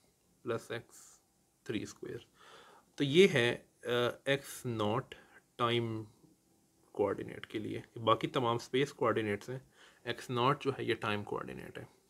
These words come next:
और अगर मैं इसको, अ, कंपेयर करूँ स्पेस वाले वर्जन से जिसमें तमाम कोऑर्डिनेट्स जो है वो स्पेस कोऑर्डिनेट्स थे, तो वो कुछ इस तरह से हैं कि इन सब के साथ प्लस साइन था, आप देख सकते हो,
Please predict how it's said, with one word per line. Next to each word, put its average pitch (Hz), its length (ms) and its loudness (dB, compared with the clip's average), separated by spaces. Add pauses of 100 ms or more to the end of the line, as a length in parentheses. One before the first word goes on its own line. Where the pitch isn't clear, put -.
(480)
और 123 80 4
अगर 151 140 4
मैं 170 140 6
इसको, 165 220 2
अ, 123 300 6
कंपेयर 135 440 4
करूँ 123 240 4
स्पेस 139 520 2
वाले 110 140 6
वर्जन 101 360 2
से 131 140 -2
जिसमें 123 300 -2
तमाम 123 400 0
कोऑर्डिनेट्स 113 800 0
जो 110 80 -2
है 113 80 -2
वो 110 80 -4
स्पेस 131 360 -2
कोऑर्डिनेट्स 104 540 -2
थे, 104 180 -4 (600)
तो 123 80 0
वो 120 100 2
कुछ 123 180 -2
इस 104 120 -8
तरह 107 180 -2
से 107 180 -4
हैं 131 140 -10 (120)
कि 120 100 -2
इन 117 160 -4
सब - 440 -4 (120)
के 135 80 0
साथ 110 340 0
प्लस - 440 -4
साइन 95 380 -8
था, - 360 -16
आप - 140 -12
देख 104 180 -6
सकते - 280 -8
हो, 107 100 0